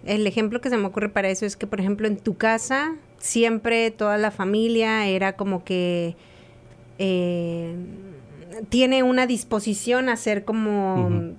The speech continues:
Speaker 1: ¿cómo se, como cuando alguien es muy, que tiene O C D, obses-, um,
Speaker 2: ¿Es obsesivo compulsivo?
Speaker 1: Sí, que
Speaker 2: Ujú.
Speaker 1: tiene como eso, ¿no? Entonces, en tu, eso ya te hace tener, para empezar, ciertos comportamientos.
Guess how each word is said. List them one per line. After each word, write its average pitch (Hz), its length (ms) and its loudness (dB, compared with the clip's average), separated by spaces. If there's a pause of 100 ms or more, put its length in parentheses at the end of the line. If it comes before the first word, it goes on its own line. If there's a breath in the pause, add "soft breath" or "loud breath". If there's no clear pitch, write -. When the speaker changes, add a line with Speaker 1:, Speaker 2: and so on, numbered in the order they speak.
(100)
Speaker 1:
¿cómo 247 180 0
se, 269 240 -2
como 202 680 -2
cuando 208 240 4
alguien 240 260 2
es 247 120 2
muy, 240 680 2
que 233 80 2
tiene 247 220 2
O 247 100 2
C 240 160 -4
D, 202 300 0
obses-, 202 500 -6
um, 180 520 -2
Speaker 2:
¿Es 107 120 2
obsesivo 104 460 2
compulsivo? 110 460 -2 (140)
Speaker 1:
Sí, 190 520 0
que 139 60 6
Speaker 2:
Ujú. - 80 2
Speaker 1:
tiene 214 240 2
como 214 240 2
eso, 190 200 -2
¿no? 185 100 -2
Entonces, 190 340 -4
en 196 160 0
tu, 202 140 -6 (180)
eso 285 260 2
ya 277 200 0
te 226 120 2
hace 208 240 2
tener, 190 340 -2
para 196 200 0
empezar, 180 420 0
ciertos 185 380 -2
comportamientos. 156 840 -8